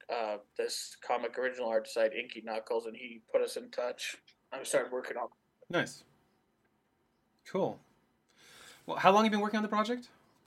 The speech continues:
Speaker 1: A while. It's been, uh, I think the first draft of issue one I had, like, November twenty twenty-one, so it's almost two years now.
Speaker 2: Damn. So when we talked in November or October, was it, twenty twenty-two,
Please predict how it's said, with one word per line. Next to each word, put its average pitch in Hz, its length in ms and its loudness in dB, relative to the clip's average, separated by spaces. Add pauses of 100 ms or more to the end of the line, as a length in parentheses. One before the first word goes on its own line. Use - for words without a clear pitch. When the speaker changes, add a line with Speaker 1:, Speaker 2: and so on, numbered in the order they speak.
(100)
Speaker 1:
A 127 60 -4
while. 151 380 12
It's 139 140 10
been, 156 380 8 (140)
uh, 131 300 6 (460)
I 139 60 4
think 175 280 6
the - 120 12
first - 560 8
draft 135 380 10
of 131 100 0
issue 131 300 0
one 120 300 2
I 117 80 -2
had, 120 280 4
like, 120 220 0
November 120 480 0
twenty 120 280 0
twenty-one, 117 580 -6
so - 260 -14
it's 117 100 -10
almost 123 420 -2
two 127 180 -10
years 117 460 -4
now. 107 420 -4 (760)
Speaker 2:
Damn. 139 340 0
So 165 200 6
when 170 80 6
we 202 120 4
talked 190 380 6
in 165 120 0
November 151 680 6
or 131 140 2
October, 131 400 0
was 123 200 0
it, 120 220 -4
twenty 127 320 -2
twenty-two, 113 1700 -2